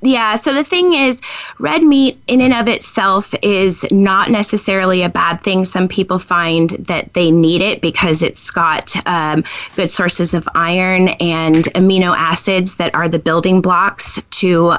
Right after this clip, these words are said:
um, making hormones, to rebuilding muscle, and, uh, essentially all the functions in the body. But because of the way that our source of red meat is being provided. So there are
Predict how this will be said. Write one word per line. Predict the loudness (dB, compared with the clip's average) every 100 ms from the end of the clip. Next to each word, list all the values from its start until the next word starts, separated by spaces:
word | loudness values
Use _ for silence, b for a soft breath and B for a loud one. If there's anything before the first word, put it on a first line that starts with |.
| -2
um, | -2 2 4
making | 2 0 2 2 2 B B -4
hormones, | 0 2 2 2 0 0
to | -2 -2 0
rebuilding | 0 0 0 2 2
muscle, | 2 0 -2 0 0
and, | 2 2 0 -6
uh, | -12 -8 -6
essentially | -2 -2 0 0
all | 0
the | 0
functions | -2 -2 0 0 2
in |
the | 0
body. | 0 0 0 -2 B B B B -10 -6
But | -2 -2
because | 0 0 0
of | 0
the | 0
way | 0 0 0 -2
that | -2 -4 -2 -4 -6 -10 _ -2
our | 0 0
source | -2 -2 0 2 4 2 -2 -4
of | -2 0 -2 -4 -4
red | -4 0 2
meat | 4 2 0 -6 _ -2
is | 0 0
being | 0 0 0
provided. | -2 0 0 0 0 0 -2 B B B
So | -10 -4 0 2 2 0 -4
there | -4 -4 0 0
are | 0 0 0